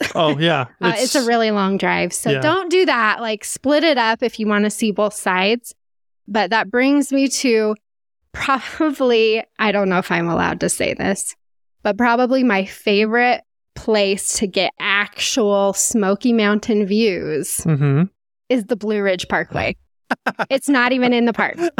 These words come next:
Speaker 2: <laughs> You can't say that. Take
Speaker 1: I'm
Speaker 2: it
Speaker 1: not
Speaker 2: back.
Speaker 1: I'm,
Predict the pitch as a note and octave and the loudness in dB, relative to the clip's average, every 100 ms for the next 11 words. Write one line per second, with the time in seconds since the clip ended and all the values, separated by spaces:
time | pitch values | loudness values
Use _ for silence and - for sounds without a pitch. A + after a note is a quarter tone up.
0 | - G#3 - - _ F3+ - - - C4+ | -4 -4 -4 -10 _ -12 -8 -10 -4 -2
1 | D#4+ D#4+ E4 E4+ C4+ _ G3+ D#3 E3 D3+ | -2 -2 -6 -8 -10 _ -4 0 -4 -4
2 | - C#3+ C3 - - _ - G#3+ C#4 C4+ | -2 0 0 -6 -14 _ -2 0 0 0
3 | D3 C3+ - C#4 D#4+ | -2 -2 0 2 2